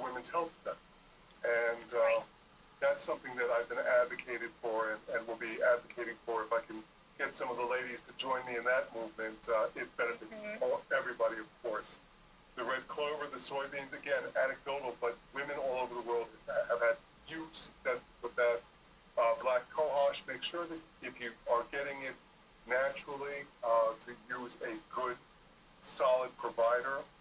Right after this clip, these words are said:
Speaker 1: um, that does
Speaker 2: Mm-hmm.
Speaker 1: clinical testing and third-party testing.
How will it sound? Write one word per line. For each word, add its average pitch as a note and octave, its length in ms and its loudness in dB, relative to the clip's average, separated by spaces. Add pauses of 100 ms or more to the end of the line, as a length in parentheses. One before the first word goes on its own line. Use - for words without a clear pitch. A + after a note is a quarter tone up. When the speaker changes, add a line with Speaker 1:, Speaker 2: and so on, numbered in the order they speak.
(140)
Speaker 1:
um, G#2+ 340 6 (520)
that A#2+ 120 0 (160)
does B2 280 2
Speaker 2:
Mm-hmm. G#2+ 180 -12
Speaker 1:
clinical A#2+ 340 -8
testing C3 460 -2
and A#2 160 -6
third-party A#2+ 480 2 (100)
testing. C#3 460 -2